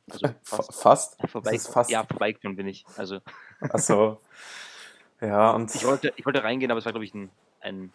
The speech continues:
Speaker 1: Samstag oder so und
Speaker 2: Ja.
Speaker 1: ein Sonntag, weiß ich nicht mehr, hat das zu.
Speaker 2: Okay.
Speaker 1: Aber wie auch immer.
Speaker 2: Ja, wenigstens, ähm, dann fahrt's halt runter. Ich muss es vom, von der Rutsche nehmen und, äh, in ein Wagerl sortieren. Halt reingeben. <laughs> Oder reinschmeißen.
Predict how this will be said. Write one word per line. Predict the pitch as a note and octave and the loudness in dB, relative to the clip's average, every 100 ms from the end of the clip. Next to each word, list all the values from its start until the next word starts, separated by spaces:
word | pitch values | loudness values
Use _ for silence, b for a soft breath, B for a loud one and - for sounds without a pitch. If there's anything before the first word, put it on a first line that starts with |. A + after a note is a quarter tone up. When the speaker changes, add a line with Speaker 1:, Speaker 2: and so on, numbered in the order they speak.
| - | -16
Speaker 1:
Samstag | - F#2+ - A#2+ | -10 -10 -8 -8
oder | G#2+ G#2+ | -6 -6
so | G#2+ G#2+ | -6 -4
und | G2 | 2
Speaker 2:
Ja. | A#2+ A2 | 2 2
Speaker 1:
ein | F2+ | -4
Sonntag, | - G2+ G#2+ | -8 -6 -6
weiß | F#2 F#2+ | -6 -6
ich | |
nicht | G#2 - | -8 -6
mehr, | G#2 G2 - | -8 -8 -16
hat | - | -20
das | - | -18
zu. | - G#2 _ b | -12 -12 _ b
Speaker 2:
Okay. | - A2+ | -6 0
Speaker 1:
Aber | C3 A2+ A2 | 0 0 -6
wie | C3 A#2+ | -4 -4
auch | |
immer. | A#2+ G#2 - _ - B B B | -2 -6 -6 _ -20 B B B
Speaker 2:
Ja, | B2+ A#2+ A2+ | 12 12 12
wenigstens, | C3 C#3 D3 C3+ - | 8 6 0 0 4
ähm, | B2 B2 B2 B2+ B2+ B2+ - - | 6 6 4 0 -6 -8 -10 -8
dann | - C3+ | -4 -4
fahrt's | - C3 - | -2 -2 0
halt | B2 | -2
runter. | B2+ D#3+ F3+ D3 | 0 0 4 4
Ich | - | 2
muss | C3+ C3 | -4 -4
es | B2 - - | -8 -10 -16
vom, | - A#2+ A2+ | -6 -4 -4
von | A2 B2 | -4 0
der | A#2+ | 2
Rutsche | A2+ - - | 2 -2 -4
nehmen | D3 D3 D3+ D#3 _ _ _ _ _ _ | -2 -2 -2 -6 _ _ _ _ _ _
und, | - A#2+ A#2+ B2 B2 - - - - - | -4 0 0 -2 -6 -12 -16 -16 -20 -12
äh, | A#2 A2 G#2+ - _ | -4 -2 -4 -8 _
in | - B2+ | 0 2
ein | A#2+ G#2+ | 4 6
Wagerl | G#2+ A2 A2+ | 8 8 4
sortieren. | G#2+ A2+ G#2+ G#2+ G2+ F#2+ _ _ _ _ _ _ - | 0 -6 -10 -10 -10 -12 _ _ _ _ _ _ -10
Halt | G2+ | -2
reingeben. | G#2 G3+ G#3 G#3 | -2 -2 -4 -4
<laughs> | B2+ C3+ C3 _ - | -6 -6 -6 _ -2
Oder | B2 A#2+ | 4 6
reinschmeißen. | A2+ A2 A2 G2+ - G2+ | 6 4 0 0 -2 -10